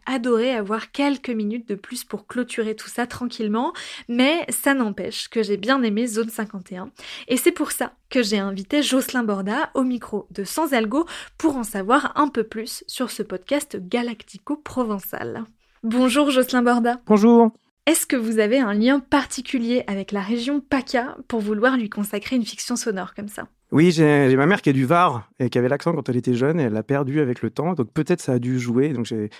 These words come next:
Speaker 2: j'ai passé beaucoup de temps à Toulon, dans le Var, euh, dans la région de Marseille. Donc c'est des, des endroits que j'aime et que je souhaitais vraiment déshonorer avec la science-fiction, quoi. <laughs>
Speaker 1: Vous, vous aimez beaucoup la science-fiction, euh,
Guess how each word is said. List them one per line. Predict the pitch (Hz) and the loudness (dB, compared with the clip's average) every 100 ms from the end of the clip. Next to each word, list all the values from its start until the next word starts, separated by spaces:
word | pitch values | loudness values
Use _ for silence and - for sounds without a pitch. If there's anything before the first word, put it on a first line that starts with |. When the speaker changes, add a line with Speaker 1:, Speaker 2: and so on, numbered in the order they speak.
| - | -12
Speaker 2:
j'ai | - | -2
passé | 123 - 117 | -2 0 0
beaucoup | 135 - | 0 -2
de | 143 | -2
temps | 156 | 0
à | 110 | 0
Toulon, | - - 143 127 127 - - - _ - | -2 -2 2 2 2 -4 -20 -20 _ -2
dans | 113 | 0
le | 120 | 2
Var, | 107 107 120 104 | 4 2 0 -2
euh, | 104 98 101 | -4 -4 -4
dans | 101 104 | -4 -4
la | 104 | -2
région | 110 | 0
de | 113 | 0
Marseille. | 107 - 120 123 | 0 -2 -4 -2
Donc | 113 | -4
c'est | 113 | -6
des, | 110 101 101 _ _ _ _ - | -4 -4 -6 _ _ _ _ 0
des | 131 | 4
endroits | 135 160 | 4 4
que | 143 | 4
j'aime | 123 139 185 143 - - | 6 6 6 4 0 -4
et | 131 | 0
que | 143 | 2
je | 139 | 2
souhaitais | - - 156 | 2 2 4
vraiment | 117 156 196 180 | 4 6 6 4
déshonorer | 120 170 180 180 165 143 160 | 4 6 8 8 8 8 8
avec | 165 | 6
la | 143 | 4
science-fiction, | 131 135 - 123 - | -2 -4 -4 -8 -6
quoi. | 101 - - - - - | -8 -12 -18 -10 -2 2
<laughs> | - - - - - _ - - - | 2 2 0 -2 -8 _ -18 -4 2
Speaker 1:
Vous, | |
vous | 262 269 | 4 6
aimez | 226 233 | 6 4
beaucoup | 226 247 | 4 4
la | 294 285 | 4 4
science-fiction, | 254 240 - - - 294 | 2 -4 -6 -6 0 4
euh, | 262 202 | 6 4